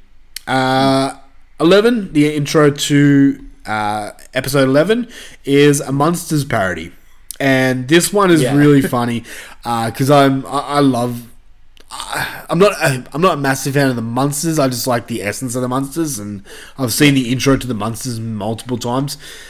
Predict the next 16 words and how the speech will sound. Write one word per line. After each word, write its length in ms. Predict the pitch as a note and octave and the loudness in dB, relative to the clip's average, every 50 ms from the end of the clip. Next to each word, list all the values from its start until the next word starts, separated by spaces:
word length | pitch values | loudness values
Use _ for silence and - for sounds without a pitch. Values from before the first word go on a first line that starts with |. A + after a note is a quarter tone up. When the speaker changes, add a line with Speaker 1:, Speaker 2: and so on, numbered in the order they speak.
| - - - - | -20 -20 -14 -6
Speaker 1:
Um, 320 | - B2 B2 B2 A#2 A2+ G#2+ | -4 -2 0 0 0 -2 -2
but 140 | - D3+ | -4 -2
the 80 | C#3+ C3+ | -2 -2
best 300 | B2+ A#2+ D3+ D#3 D3+ - | 0 2 0 0 0 0
thing 100 | F3+ E3+ | 0 0
about 320 | D#3+ D#3+ C#3 A#2+ G#2+ A2 | 2 2 2 0 0 -4
this 300 | A#2 B2 A#2+ A2+ G#2+ - | -4 -4 -4 -4 -4 -4
is, 320 | - B2 A2+ A#2 A#2 A2 A#2 | -4 -4 -2 -2 -2 -2 0
like, 240 | A2+ A2 A2 G2 G2+ | 0 0 -2 -2 0
Lisa 340 | A#2+ C3+ C#3 C3+ C#3 D3+ | 2 2 4 4 2 0
comes 320 | C#3 - D3 C3+ B2+ B2 A#2+ | 0 0 0 0 0 0 2
out 300 | C3 B2+ B2 B2 B2+ A2+ | 2 2 4 2 2 0
as 220 | A2+ A#2+ A2 - | -2 -6 -6 -6
the 100 | - A#2 | -8 -8
normal 380 | G#2+ A2+ A2+ A2 A2+ A#2+ A#2+ A#2+ | -6 -4 -4 -4 -2 -2 -4 -2
girl, 420 | A#2 A#2+ A2+ A#2 A#2+ B2 A#2+ - | -2 -2 0 0 0 -2 -2 -6